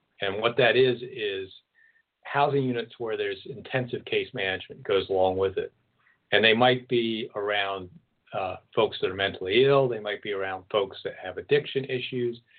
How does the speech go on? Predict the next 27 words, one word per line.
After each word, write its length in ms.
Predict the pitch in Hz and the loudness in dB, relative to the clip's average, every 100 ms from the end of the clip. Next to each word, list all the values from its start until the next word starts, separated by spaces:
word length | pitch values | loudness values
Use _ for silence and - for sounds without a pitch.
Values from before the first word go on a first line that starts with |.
| _ | _
It 140 | 123 - | -12 -4
might 220 | 113 113 | -4 -2
be 120 | 110 | -4
around 380 | 101 101 95 92 | -4 -4 -6 -4
veterans 480 | 110 110 110 101 95 | -2 0 0 -2 -6
that 100 | 101 | -10
are 120 | 95 | -10
dealing 340 | 92 104 101 95 | -6 -6 -6 -8
with 140 | 90 | -12
P 160 | - 101 | -12 -12
T 200 | - 104 | -4 0
S 140 | 92 - | 0 2
D. 360 | 127 123 127 123 - _ _ _ - | 4 4 4 0 -12 _ _ _ -12
It 100 | 113 | -2
might 240 | 127 127 | 0 2
be 140 | 127 117 | 0 0
around 460 | 113 110 110 104 - _ _ _ - | 0 -2 -2 -6 -12 _ _ _ 0
foster 400 | 123 123 - 107 | 4 4 2 -12
kids 320 | - 101 92 - | -10 -10 -10 -14
that 120 | 95 | -12
are 200 | 95 95 _ - | -12 -12 _ -8
aging 360 | 120 113 107 101 | -4 -4 -6 -4
out 200 | 101 104 | -4 -4
of 60 | |
the 80 | 92 | -2
foster 440 | 127 131 127 110 95 | 2 2 2 -8 -8
system 540 | 110 98 - 98 95 | -8 -8 -10 -14 -14